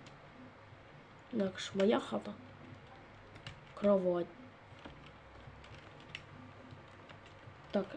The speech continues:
ребята, я що-то на-, так, в мене що-то вилізло тут.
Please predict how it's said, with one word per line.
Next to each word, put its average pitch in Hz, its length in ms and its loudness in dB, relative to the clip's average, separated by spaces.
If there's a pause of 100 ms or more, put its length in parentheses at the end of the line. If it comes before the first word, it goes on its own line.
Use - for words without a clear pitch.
(260)
ребята, 190 400 4
я 208 120 8
що-то 208 320 4
на-, 190 120 6 (880)
так, 196 200 6 (200)
в 208 40 4
мене 220 180 12
що-то 233 280 8
вилізло 202 420 12
тут. 175 220 0